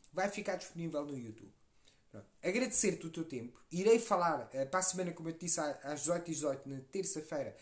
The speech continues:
irei falar com um P T que, eh, é atleta de fitness e de bodybuilding, em que ele sim tem que controlar a sua dieta, as quantidades, o número de quilos que come por dia, eh, quilos mesmo, eh, os suplementos que toma, porque é a profissão dele.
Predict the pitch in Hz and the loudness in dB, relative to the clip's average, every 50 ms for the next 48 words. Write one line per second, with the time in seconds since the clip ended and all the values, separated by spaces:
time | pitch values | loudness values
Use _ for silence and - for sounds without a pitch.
0 | - - - - 165 165 170 170 170 180 156 151 151 - - 165 160 - 160 160 | -20 -20 -12 -6 -4 -2 -2 0 0 0 0 -2 -2 -4 -4 -6 -4 -2 -2 -2
1 | 156 - 165 151 135 - - - - - _ _ _ - - 262 277 262 202 147 | -2 0 0 0 0 -2 -6 -14 -20 -20 _ _ _ 0 6 8 8 8 8 4
2 | - - - - _ _ _ _ _ _ _ _ _ - 127 123 123 120 120 120 | 0 -4 -16 -20 _ _ _ _ _ _ _ _ _ -10 -8 -6 -6 -4 -6 -6
3 | - - - 190 214 220 214 185 - - 180 196 185 170 165 - 135 127 - - | -8 -2 2 4 6 6 6 6 4 2 0 0 0 0 -2 -4 -8 -8 -6 -6
4 | - - 202 170 - 143 139 120 107 - - - - - 151 156 143 147 160 147 | -4 -4 -6 -6 -8 -10 -8 -6 -2 -2 -2 -2 -2 -4 -8 -8 -4 -2 -2 0
5 | 143 135 131 135 165 160 151 147 139 131 131 123 110 117 117 131 131 - - - | 0 -2 -2 -2 -2 -2 -2 -4 -6 -6 -6 -8 -8 -10 -12 -14 -16 -20 -20 -20
6 | - - - 170 170 170 - 180 214 247 262 240 - - - - 233 233 226 208 | -14 -6 -4 -4 -4 -2 -2 4 10 10 10 10 12 10 8 8 8 6 2 0
7 | 175 - - - _ _ _ - 202 208 202 202 208 202 202 180 185 185 185 180 | 0 -2 -6 -14 _ _ _ -2 2 2 2 2 2 0 -2 -2 -2 -2 -2 -2
8 | 180 180 - 175 156 170 196 202 190 185 - 180 170 - - 170 160 160 - 160 | 0 -2 -2 -4 -4 -2 0 0 0 0 -2 -6 -6 -6 -6 -6 -6 -4 -4 -2
9 | 156 180 190 185 180 170 151 156 160 165 160 160 151 139 - - - 175 156 151 | 0 0 0 0 0 -2 -2 -2 -2 -2 -2 -2 -4 -8 -12 -10 -8 -6 -6 -6
10 | - - - 156 156 151 - - 156 151 151 170 190 190 185 175 170 165 165 - | -6 -4 -4 -4 -4 -4 -6 -6 -6 -6 -4 -6 -6 -2 -2 -2 -2 -2 -4 -8
11 | - - - - - 139 131 131 - - 202 220 196 151 135 147 160 170 165 - | -18 -20 -20 -14 -12 -12 -12 -12 -6 -2 0 2 2 2 0 0 0 -2 -2 -2
12 | 127 117 107 - - - - - 139 139 - 165 165 - 202 - - 160 165 165 | -4 -8 -14 -16 -20 -16 -8 -4 -4 -2 0 0 2 2 2 0 0 -2 -2 -2
13 | 160 165 - - - - 185 185 185 180 175 175 - - - - - 240 226 214 | -2 -4 -6 -8 -4 -2 0 0 0 0 -4 -6 -10 -12 -10 -4 -2 0 0 0
14 | 214 - - - - - 208 - - 220 214 208 202 196 202 185 170 160 | -2 -4 -8 -8 -4 2 4 4 4 4 4 2 0 0 -2 -2 -4 -4